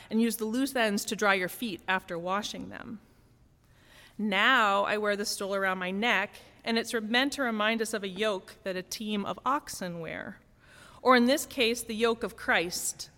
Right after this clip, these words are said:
the yoke of service. It may look fancy, but it's supposed to be a symbol of humility. Now, there are lots of other garments that Anglicans wear, from choir robes to the bishop's super fancy hat.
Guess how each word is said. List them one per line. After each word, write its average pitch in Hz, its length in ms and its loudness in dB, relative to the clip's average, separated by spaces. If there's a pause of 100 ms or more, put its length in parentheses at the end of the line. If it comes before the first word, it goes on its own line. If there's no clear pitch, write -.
the 220 80 -6
yoke 220 340 2
of - 140 -8
service. 196 800 -4 (340)
It 277 140 6
may 359 240 4
look 240 400 0
fancy, 285 720 -4
but 247 100 2
it's - 140 0
supposed 254 400 0
to 302 40 -4
be 240 140 -2
a 214 60 -2
symbol 208 540 -2
of - 180 -6
humility. 196 720 -8 (840)
Now, 247 140 6
there 254 140 10
are 247 40 8
lots 240 280 8
of 247 80 -2
other 233 200 6
garments 220 500 2
that 196 120 -2
Anglicans 208 500 0
wear, 208 360 2 (320)
from 190 160 0
choir 208 440 4
robes 208 380 0
to - 140 -10
the 175 100 -4
bishop's 196 440 -6
super 202 280 -6
fancy 196 400 -4
hat. 180 600 2